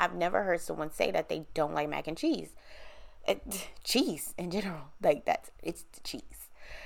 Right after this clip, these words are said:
So, definitely was unpopular. Another one I got was, "I only ate hot sauce twice in my life. Not a fan."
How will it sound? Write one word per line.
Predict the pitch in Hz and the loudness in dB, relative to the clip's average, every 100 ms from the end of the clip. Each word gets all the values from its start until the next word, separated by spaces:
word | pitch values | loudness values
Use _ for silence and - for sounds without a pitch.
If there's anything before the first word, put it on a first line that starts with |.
| - | -8
So, | - - 175 160 160 - - - - - - - - | -2 12 12 12 12 0 -10 -12 -14 -18 -20 -14 -4
definitely | 190 202 240 233 | 10 12 12 10
was | 226 220 | 8 8
unpopular. | 214 202 170 165 165 160 160 - - - - | 8 10 10 10 12 12 8 0 -12 -6 6
Another | 165 185 277 | 10 12 12
one | 285 247 233 | 12 10 10
I | 160 175 | 10 8
got | 160 151 - | 10 8 8
was, | 151 147 147 | 6 4 4
"I | - 156 | 6 6
only | 160 185 226 226 | 6 6 2 4
ate | 190 - | 2 2
hot | - 175 | 4 4
sauce | - 151 156 | 6 2 2
twice | - - 165 175 175 | -2 6 6 6 2
in | |
my | 170 160 | 2 2
life. | 143 - - - - - - | 2 0 -4 -10 -16 -16 -10
Not | - 143 151 | 4 6 8
a | |
fan." | - - 52 57 | 4 -2 -2 -4